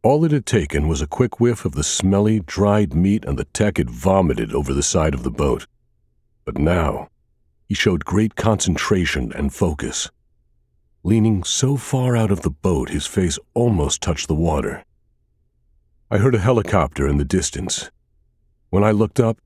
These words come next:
I noticed it was a news helicopter.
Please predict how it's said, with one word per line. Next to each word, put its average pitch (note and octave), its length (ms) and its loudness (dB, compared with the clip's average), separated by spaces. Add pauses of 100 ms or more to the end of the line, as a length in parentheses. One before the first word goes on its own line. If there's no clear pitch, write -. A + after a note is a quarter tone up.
(640)
I G2+ 60 0
noticed G2 600 0 (280)
it F2 60 -2
was D2 140 -2
a C#2+ 40 -2
news D#2+ 480 0
helicopter. - 800 -8